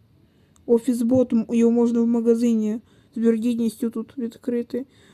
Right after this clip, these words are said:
Ось, бачите, п'ятнадцять кристалів. <clears throat> Так. Це прям вже дуже вигідно мені стало.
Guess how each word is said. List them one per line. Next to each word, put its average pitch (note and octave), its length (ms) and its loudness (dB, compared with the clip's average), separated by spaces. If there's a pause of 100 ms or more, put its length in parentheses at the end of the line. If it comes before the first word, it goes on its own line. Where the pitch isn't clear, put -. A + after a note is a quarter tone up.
(100)
Ось, A#3 240 2
бачите, B3+ 440 -2
п'ятнадцять A#3 460 -4
кристалів. A3+ 640 -4 (2750)
<clears throat> - 320 0 (1400)
Так. A3 640 -4 (1000)
Це A#3+ 200 2
прям A#3+ 260 2
вже A#3 200 2
дуже A#3 380 2
вигідно A#3+ 680 0
мені D#4 300 0
стало. D4+ 580 0